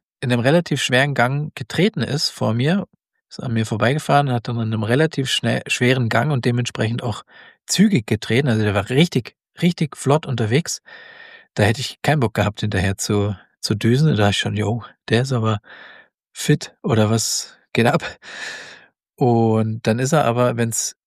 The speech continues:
dann steiler wurde, also es gab so ein paar Rampen, die waren dann schon auch echt ordentlich steil, ist er angehalten,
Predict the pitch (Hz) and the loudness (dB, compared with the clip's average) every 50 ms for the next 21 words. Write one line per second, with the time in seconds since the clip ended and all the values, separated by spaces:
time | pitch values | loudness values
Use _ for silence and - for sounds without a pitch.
0 | _ - 120 107 104 - - - - 113 135 165 160 123 107 101 104 101 104 107 | _ -4 -4 -2 -2 -4 -2 0 2 4 4 4 4 2 2 0 -2 -2 -2 -2
1 | 123 139 131 110 104 104 - - 113 110 - - 117 - - - 104 95 98 107 | -2 -2 -2 -4 -4 -4 -2 -2 -2 -2 -2 -6 -8 -6 -6 -6 -4 0 0 0
2 | 131 147 - 123 107 107 101 110 113 120 117 107 - - 123 123 - 117 - - | 0 -2 -4 -4 -4 -2 -2 -2 -2 -2 -2 -4 -4 -6 -6 -6 -6 -6 -6 -6
3 | 131 117 - - - - - - _ _ - 123 117 113 110 - - - 120 135 | -8 -8 -8 -12 -16 -20 -20 -20 _ _ -4 -2 0 0 -2 -2 -2 0 0 0
4 | 170 - - - - - - - - - - _ _ _ _ _ _ _ _ _ | 0 -2 -6 -14 -20 -20 -20 -20 -20 -20 -20 _ _ _ _ _ _ _ _ _
5 | _ _ - 143 123 123 117 113 113 - - - 117 117 135 131 131 147 175 185 | _ _ 0 2 4 4 6 4 4 2 0 0 -2 0 2 2 2 0 0 0
6 | 175 190 - | -2 -2 -2